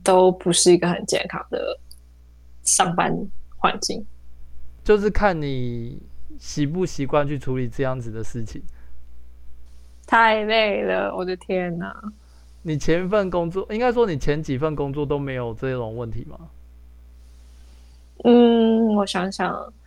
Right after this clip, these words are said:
Speaker 1: 那时候忙到不会去思考这些事情。
Speaker 2: 还是你那时候比较听话？
Speaker 1: 啊，有可能，可能我那时候刚毕业，你知道，又乖又怂。
Speaker 2: 对啊，其实我一直都觉得你算蛮听话的，因为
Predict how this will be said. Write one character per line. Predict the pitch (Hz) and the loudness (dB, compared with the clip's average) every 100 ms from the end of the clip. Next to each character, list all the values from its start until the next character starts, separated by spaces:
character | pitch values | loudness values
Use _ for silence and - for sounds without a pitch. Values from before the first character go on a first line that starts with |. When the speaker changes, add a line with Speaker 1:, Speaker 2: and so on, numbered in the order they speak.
| - | -4
Speaker 1:
那 | 381 | 0
时 | 349 | 4
候 | 277 254 | 6 6
忙 | 226 202 214 | 4 2 2
到 | 240 214 | 2 2
不 | 214 | -2
会 | 196 208 | -4 -2
去 | 214 | -6
思 | 208 - 190 | -4 0 0
考 | - - | 0 -8
这 | 185 | -8
些 | - - | -8 -4
事 | - - - | -2 -2 -4
情。 | - - - - - _ - - - - - - - - - | -6 -6 -16 -20 -20 _ -20 -20 -20 -20 -20 -20 -20 -20 -12
Speaker 2:
还 | - 147 | -4 -2
是 | 214 | -2
你 | 165 | 0
那 | 160 | 0
时 | 151 | 0
候 | |
比 | 131 | 0
较 | 127 | 0
听 | 127 120 110 | 0 0 -2
话？ | 113 117 - - - - - - - - - - - | -6 -8 -14 -20 -20 -20 -20 -20 -18 -18 -16 -16 -2
Speaker 1:
啊， | - 240 226 | 4 6 6
有 | 214 | 2
可 | 220 277 | -2 -6
能， | 226 196 185 190 | -6 -6 -6 -6
可 | 208 | -4
能 | 190 | -4
我 | 185 | -4
那 | 226 | -6
时 | 247 | -4
候 | 208 | -2
刚 | 208 196 - | 0 -2 -4
毕 | 202 | -6
业， | 190 208 185 - | -4 0 0 0
你 | - | -4
知 | |
道， | - - - - - - | -2 -2 -4 -10 -16 0
又 | 262 214 | 4 6
乖 | 196 208 196 | 6 4 4
又 | 196 202 190 | 4 0 -2
怂。 | 196 - - 214 208 - - - - - - - | -4 -6 -6 -10 -12 -12 -12 -12 -10 -12 -12 -4
Speaker 2:
对 | - 185 | 2 6
啊， | 160 143 135 | 6 6 4
其 | 135 208 | 2 2
实 | 240 | 4
我 | 208 147 | 4 4
一 | 170 | 2
直 | 156 | 4
都 | 160 | 4
觉 | 151 139 | 4 0
得 | 139 | 0
你 | 127 | -2
算 | 117 170 | -2 0
蛮 | 151 117 | 2 2
听 | - 120 117 | 2 2 2
话 | 127 113 | 0 0
的， | 120 139 - | -4 -6 -6
因 | 202 | 2
为 | 220 208 185 | 4 2 -2